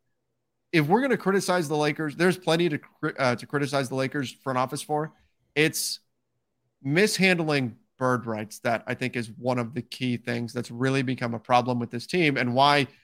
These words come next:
just cycling and refreshing the roster every single year gets you into trouble, because you never have a player long enough to develop bird rights for that player so that you can actually keep them. So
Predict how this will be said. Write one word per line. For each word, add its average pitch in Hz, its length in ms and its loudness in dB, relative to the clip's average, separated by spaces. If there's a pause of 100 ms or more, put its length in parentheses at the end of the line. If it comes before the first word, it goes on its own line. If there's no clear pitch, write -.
(200)
just - 300 0
cycling 147 580 4
and 123 160 2
refreshing 147 540 2
the 123 80 -2
roster 131 480 0
every 143 340 4
single 143 400 -2
year 151 460 0 (760)
gets 175 240 4
you 170 80 4
into 147 120 2
trouble, 170 360 4
because 135 400 0
you 135 100 -2
never 151 760 2 (140)
have 147 180 4
a 143 60 4
player 151 340 4
long 139 320 2
enough 139 260 2
to - 80 -4
develop 127 380 0
bird 143 180 2
rights 127 220 2
for - 100 -6
that 123 140 0
player 123 240 0
so 127 100 -10
that 127 80 -4
you 135 100 -4
can 127 120 -2
actually 131 320 -2
keep 240 200 -8
them. - 200 -10 (580)
So 139 300 0